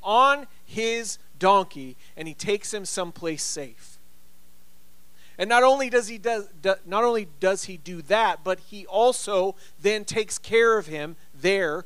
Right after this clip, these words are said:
He doesn't just leave him. He takes care of them, takes care of him overnight, and then in the morning, he actually pays the innkeeper more money he's, than he's already spent. He's already used his own materials to dress his wounds. He's already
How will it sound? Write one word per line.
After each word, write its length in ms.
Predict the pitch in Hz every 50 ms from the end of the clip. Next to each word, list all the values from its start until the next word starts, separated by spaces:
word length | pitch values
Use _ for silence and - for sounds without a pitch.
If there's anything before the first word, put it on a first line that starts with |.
| - - -
He 60 | 190
doesn't 220 | 208 220 214 233
just 260 | 214 233 196 190 170 165
leave 260 | 190 233 247 220 156
him. 240 | 160 156 170 202 - - - -
He 100 | - 180
takes 200 | 202 208 202 -
care 320 | - - 208 220 233 233 226
of 80 | 196
them, 200 | 180 214 208 202 202 - - - -
takes 240 | - 208 202 - -
care 180 | - 214 220
of 80 | 208 185
him 120 | 190 185
overnight, 580 | 180 185 202 202 214 208 196 180 175 170 170 165 - - - -
and 100 | 170 180
then 120 | 196 196
in 100 | 196 190
the 60 | 185 185
morning, 600 | 185 190 220 247 262 262 247 196 175 180 202 196 - - - -
he 120 | - -
actually 300 | 233 226 - 226 233 214
pays 680 | - - - 202 233 262 294 285 262 254 262 254 185 180
the 220 | 190 208 208 226
innkeeper 680 | 262 285 254 - - 175 156 - - 170 196 233 240 - - - - - -
more 380 | - 180 233 269 294 311 320 302
money 580 | 277 254 262 277 285 254 175 139 135 160 196 - - - - - - - -
he's, 200 | - 175 185 170
than 220 | - - 160 196 202
he's 120 | 190 180
already 300 | 233 233 269 262 247 233
spent. 200 | - - 220 175
He's 140 | 175 170 170
already 240 | 214 247 254 240 220
used 380 | 196 175 180 185 170 - -
his 200 | - 190 185 180 - - -
own 420 | 170 185 208 226 240 247 254 240 - - - - - - - - - -
materials 680 | 175 190 190 - 208 226 226 196 160 135 127 147 165 -
to 100 | - 151
dress 280 | 131 147 156 180 180 -
his 180 | 220 196 165
wounds. 360 | 147 139 131 123 131 147 - -
He's 180 | 156 151 151
already 440 | 165 170 196 196 190 180 175 160